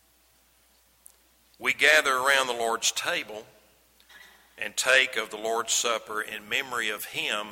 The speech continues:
who said, "This do in remembrance of me." Hallowed flowers kept within the pages of a Bible disintegrate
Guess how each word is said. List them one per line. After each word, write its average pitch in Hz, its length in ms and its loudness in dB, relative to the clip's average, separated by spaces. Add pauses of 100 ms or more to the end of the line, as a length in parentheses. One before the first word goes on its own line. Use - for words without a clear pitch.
who 113 140 -10
said, 101 720 -6 (1120)
"This 160 240 0
do 104 460 -10 (420)
in 113 180 -10
remembrance 104 580 -8
of 104 140 -12
me." 104 440 -12 (2250)
Hallowed 175 420 -2
flowers 113 840 0 (360)
kept 139 300 0
within 117 280 -6
the 107 80 -8
pages 113 640 -6
of 104 120 -10
a 101 60 -14
Bible 98 600 -4 (1300)
disintegrate 131 840 2